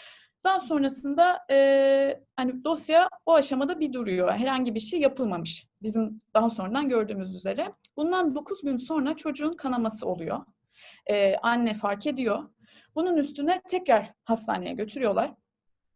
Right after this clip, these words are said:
Orada da, e, hani kendilerinin buna bakamayacakları, çünkü istismar şüphesi olduğu yine, diyerek, e, bir yönlendirme yapıyorlar. Ama bunu, e, hani sevk gibi değil de,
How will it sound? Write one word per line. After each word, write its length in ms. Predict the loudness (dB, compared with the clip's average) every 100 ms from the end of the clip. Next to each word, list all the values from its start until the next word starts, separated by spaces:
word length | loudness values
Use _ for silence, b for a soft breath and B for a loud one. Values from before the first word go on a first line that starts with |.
| _ _ _ _ _
Orada 420 | 2 2 4 2
da, 280 | 4 2 -2 -2
e, 480 | 0 2 0 -2 -6 -4
hani 200 | -4 -2
kendilerinin 840 | 0 0 2 0 2 0 0 -6 _
buna 320 | -2 0 0
bakamayacakları, 800 | 0 0 0 0 -2 -2 -6 -4
çünkü 220 | -4 -4
istismar 580 | -6 -6 -8 -2 -2 -2
şüphesi 440 | -8 -12 -8 -6 -4
olduğu 300 | -4 -4 -6
yine, 320 | -4 -6 -6 B B B -4
diyerek, 340 | -2 -2 -2
e, 140 | -2 0
bir 60 |
yönlendirme 760 | 2 2 2 2 2 0 0 0
yapıyorlar. 560 | 0 -2 -2 -2 -2 0
Ama 240 | 2 2 2
bunu, 220 | -2 0 4
e, 480 | 4 4 0 -4 -10 -8
hani 120 | -6 -2
sevk 320 | -2 -2 -4
gibi 360 | -6 -4 0
değil 240 | 0 2 0
de, 180 | -2